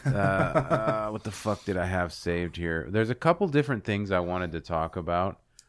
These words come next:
Speaker 1: Um, and
Speaker 2: I have two things I wanna talk about pretty much.
Speaker 1: You have
Speaker 2: Um,
Speaker 1: two things?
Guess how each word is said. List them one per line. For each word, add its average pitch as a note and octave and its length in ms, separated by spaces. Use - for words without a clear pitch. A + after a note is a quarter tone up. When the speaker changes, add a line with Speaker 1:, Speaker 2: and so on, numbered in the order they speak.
Speaker 1:
Um, E2 540
and F#2 180
Speaker 2:
I F2+ 60
have F2+ 180
two A#2 180
things G2 320
I - 40
wanna F2+ 120
talk - 140
about F#2+ 140
pretty G2 160
much. - 420
Speaker 1:
You G2 140
have - 100
Speaker 2:
Um, - 60
Speaker 1:
two G2+ 140
things? G2 400